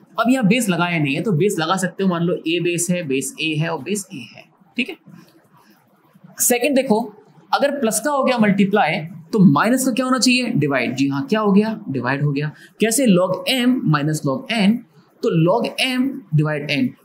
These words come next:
जो माइनस का है ना, माइनस का, कौन है माइनस का? एन, तो एन आएगा नीचे, ठीक है, राइट? वरना आप उल्टा कर दो, m upon n किया कर दो, n upon m, ये नहीं करना, एन माइनस का है तो वो नीचे आएगा।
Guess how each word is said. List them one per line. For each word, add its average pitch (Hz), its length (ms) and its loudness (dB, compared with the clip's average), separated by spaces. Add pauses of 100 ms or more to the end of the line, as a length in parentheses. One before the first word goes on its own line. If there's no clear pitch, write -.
(100)
जो 226 160 2
माइनस 180 460 4
का 240 100 -2
है 254 120 2
ना, 247 80 4
माइनस 156 320 2
का, 147 100 -6
कौन - 440 -2
है 247 60 0
माइनस 233 280 -2
का? 226 100 -2 (120)
एन, 135 240 0 (240)
तो 247 280 0
एन 240 160 2
आएगा 208 220 0
नीचे, 127 360 0 (280)
ठीक 208 140 0
है, - 120 -4
राइट? 135 260 -4 (300)
वरना 196 200 4
आप 226 140 -2
उल्टा 185 200 0
कर 160 140 -2
दो, 131 260 -2
m 185 120 2
upon 196 320 6
n 196 80 8
किया 208 140 4
कर 202 100 -2
दो, 214 320 -2
n 170 100 -2
upon 139 360 -2
m, - 40 -8 (120)
ये 220 100 0
नहीं 202 140 2
करना, 117 300 -4 (540)
एन 220 180 2
माइनस 180 320 4
का 226 100 -4
है 269 160 -2
तो 269 100 0
वो 220 80 2
नीचे 131 300 0
आएगा। - 300 -18